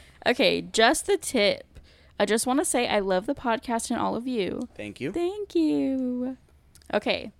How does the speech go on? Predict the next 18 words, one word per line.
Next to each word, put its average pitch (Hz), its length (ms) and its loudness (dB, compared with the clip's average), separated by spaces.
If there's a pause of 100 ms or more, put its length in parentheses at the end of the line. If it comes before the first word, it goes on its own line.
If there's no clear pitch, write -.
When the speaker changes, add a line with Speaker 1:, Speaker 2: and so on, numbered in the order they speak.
(180)
Speaker 1:
My 208 160 4
daughter's 214 420 4
dad 233 280 6
and 233 100 0
I 214 300 2
are 196 160 2
no 190 240 2
longer 196 320 0
together. 175 640 -2 (480)
I 190 180 4
am 214 320 0
married 185 720 -2
to 190 360 0
her 208 180 -2
stepdad. - 680 -4 (880)
He 254 500 0
has 311 280 2
always 220 680 4